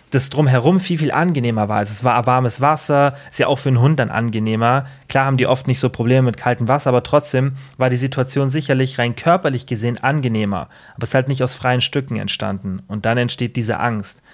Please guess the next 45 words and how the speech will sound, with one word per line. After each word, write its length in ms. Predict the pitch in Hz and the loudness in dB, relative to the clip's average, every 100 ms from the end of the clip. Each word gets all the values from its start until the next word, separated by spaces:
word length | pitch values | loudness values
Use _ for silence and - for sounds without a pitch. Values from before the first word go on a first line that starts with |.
| - - - - _ _ | -20 -20 -20 -20 _ _
Und 320 | 120 113 110 | -4 -4 -4
in 80 | 120 | -2
der 120 | 117 | 2
anderen 200 | 135 156 | 4 2
Situation 600 | 151 147 139 135 143 143 | 0 0 -2 2 0 0
ist 160 | - - | -4 -2
der 100 | 117 | 0
Hund 140 | 123 | 0
halt 140 | 120 107 | -2 -6
freiwillig 840 | - 113 135 123 107 113 127 - _ _ - | -2 0 2 0 0 -2 -4 -12 _ _ -2
in 180 | 131 | 2
diese 280 | 127 120 123 | 2 2 2
riesen 240 | 120 117 113 | 0 -2 -4
Pfütze 340 | 165 165 104 | -6 -6 -6
reingegangen 640 | 101 101 95 95 95 95 - _ _ | -6 -6 -8 -8 -8 -8 -14 _ _
und 160 | - 113 | -4 0
hat 320 | 127 120 - _ _ _ - | 0 0 -10 _ _ _ -8
den 100 | 117 | -2
größten 300 | 117 131 120 | 0 0 -2
Spaß 360 | - 123 123 113 | 0 0 0 -2
im 60 | |
Endeffekt, 560 | 104 101 101 104 - - _ _ - | -4 -6 -6 -10 -12 -20 _ _ -4
weil 140 | 107 | 0
er 40 | 113 | 0
es 100 | - | -2
eben 180 | 120 107 | -6 -4
aus 160 | 117 | -4
freien 240 | - 120 113 | -2 -2 -2
Stücken 320 | - 135 117 | -4 -4 -4
macht 200 | 101 107 | -6 -6
und 100 | 107 | -8
hat 180 | - - _ | -8 -14 _
auch 160 | 123 - | -6 -2
gar 180 | 127 120 | 0 0
keine 300 | 120 113 104 | -2 -2 0
Angst. 380 | 117 104 - - - - - 117 | -2 -4 -12 -20 -20 -20 -16 -6
Und 60 | |
genau 300 | 110 123 147 | 0 2 4
so 200 | 135 151 | 4 4
müsst 240 | 151 147 127 | 4 0 -2
ihr 120 | 110 | 0
eben 180 | 127 120 | 0 0
bei 120 | 123 | 2
solchen 260 | 131 123 | 0 0
Situationen 680 | 120 123 120 - 131 120 | -4 -4 -4 -2 0 0